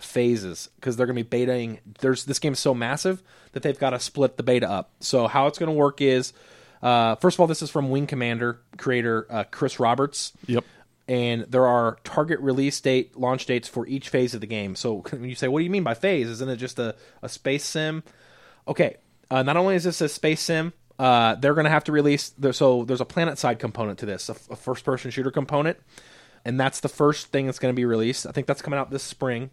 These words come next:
Speaker 1: so this game's gonna feature a very, uh, realistic, you know, shoot down to the planet, have a little, uh, battle, and then followed by an Arena Commander two point oh ships in the summer,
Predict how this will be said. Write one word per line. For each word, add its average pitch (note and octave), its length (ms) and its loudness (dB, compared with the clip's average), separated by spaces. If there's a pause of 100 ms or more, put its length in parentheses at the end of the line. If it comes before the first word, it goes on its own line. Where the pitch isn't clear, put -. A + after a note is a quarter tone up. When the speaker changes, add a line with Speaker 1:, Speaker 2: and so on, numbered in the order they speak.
(120)
Speaker 1:
so A2+ 460 -2 (340)
this B2 100 -8
game's C3 220 -4
gonna B2+ 140 -2
feature B2 340 -2
a A#2 40 -2
very, B2 460 2
uh, A2+ 300 0
realistic, B2 640 -2
you B2 60 -6
know, G#2+ 200 -4 (520)
shoot - 260 -8
down B2 160 0
to A#2 40 -8
the G#2 60 -12
planet, A2+ 400 -4 (440)
have B2 160 -4
a A2+ 40 -4
little, A2 340 -4
uh, A2 120 -4
battle, A2+ 480 0 (320)
and A#2 120 -4
then A#2+ 300 -2 (100)
followed C3+ 300 4
by B2 180 4
an A#2 120 0
Arena C3 260 -2
Commander C3 380 0
two C#3+ 160 -2
point B2 240 -2
oh B2+ 320 0
ships - 320 -4
in C3 60 -12
the A2+ 60 -12
summer, C3+ 380 -6